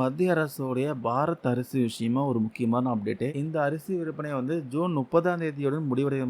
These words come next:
மாதிரி இருந்துச்சு. இப்ப இது பாத்தீங்கன்னா மறு அறிவிப்பு வர வரைக்கும் தொடர சொல்லியிருக்காங்க. கூட்டுறவு சங்கத்துல வந்து கம்மியான ரேட்டுக்கு இந்த அரிசி நீங்க வாங்கிக்கலாம்.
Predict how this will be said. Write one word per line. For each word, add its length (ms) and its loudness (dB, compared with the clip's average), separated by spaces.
மாதிரி 180 2
இருந்துச்சு. 380 -2
இப்ப 200 0
இது 140 -2
பாத்தீங்கன்னா 480 0
மறு 180 4
அறிவிப்பு 320 0
வர 160 6
வரைக்கும் 300 -2
தொடர 280 2
சொல்லியிருக்காங்க. 520 -2
கூட்டுறவு 420 4
சங்கத்துல 380 2
வந்து 200 0
கம்மியான 440 0
ரேட்டுக்கு 260 0
இந்த 120 4
அரிசி 200 -2
நீங்க 180 -2
வாங்கிக்கலாம். 500 -2